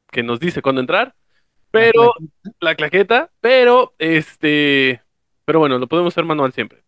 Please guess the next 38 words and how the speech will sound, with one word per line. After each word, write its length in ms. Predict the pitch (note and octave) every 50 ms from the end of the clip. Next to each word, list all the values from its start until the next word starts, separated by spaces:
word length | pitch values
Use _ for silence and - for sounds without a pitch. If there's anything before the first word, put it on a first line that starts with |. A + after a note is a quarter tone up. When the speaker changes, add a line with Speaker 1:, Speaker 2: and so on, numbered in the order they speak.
| _ _ -
Speaker 1:
Eh, 720 | D#3+ E3+ E3+ E3+ E3+ E3+ E3+ E3 E3 E3 D#3+ D#3 D3 D3 _ _ _ _ _ _ _ _ _ _ _ _ _
esta 180 | - G3 A3+ C#4
vez 140 | C#4 C#4 -
tenemos 260 | C#4 B3 B3 B3 A3+
un 100 | B3 A#3
tema 340 | G#3+ A3 A3 A3 A3 A3 A3
un 180 | G#3+ G#3+ G#3 G3+
tanto 360 | - G3+ G3+ G3+ - G#3 G3+
interesante 760 | G3 - E3 C#3 C#3+ - F3+ F3+ F#3 - F#3 F#3 G#3 C4 - _ _ _ _ _ _ _ _ _ _ _ _
que 100 | - E3+
nos 180 | F3 E3+ F3 D#3+
llevó 260 | E3+ F#3 E3+ F#3+ B3
a 20 |
una 160 | D#4 F4 G4+ F4+
plática 460 | - D4 D4+ - B3+ A#3 - B3 A#3+
un 220 | B3 B3 B3 A#3+
tanto 600 | - A#3+ A#3 A#3 A#3 - A#3+ A#3 A3+ G#3 F#3 E3
muy 240 | D3+ D3 D#3 G#3+ C4
interesante 680 | D4 D4 B3 - D3+ D3 - - F3 D#3 D3+ - F#3+ F#3
<laughs> 40 |
esta 240 | F#3+ F3+ - - G3
semana 480 | E3 D3+ C#3 C#3 C#3 C#3+ D#3 E3+ A#3 _ _ _ _ _ _
cuando 180 | _ - D3+ D#3
estábamos 260 | - F#3+ G#3 A3 G3+ D3+
decidiendo 480 | B2+ - - C#3+ C#3+ F3+ G3+ F#3+ D#3
de 80 | C3+ C#3
qué 120 | - D#3
íbamos 200 | D#3 D#3 D3 -
a 60 | C3+
hablar, 240 | A#2 B2 D3+ - - -
porque 680 | - C#3+ D#3+ F#3+ G#3 G3 - - B2 A#2+ C#3 A#3 _ _ _ _ _ _ _ _ _ _
no 220 | - C3 C3+ D3+ E3
sabía 240 | - G3 F#3+ F#3 E3+
que 80 | E3+
teníamos 320 | - D3 D3 D3+ D#3 D3+ D3
gustos 260 | D#3 - - D#3+ D3 D3
musicales 480 | C3 - _ - - B2+ C3+ C3 -
tan 340 | - A#2 A2+ A2+ G#2 G#2 G#2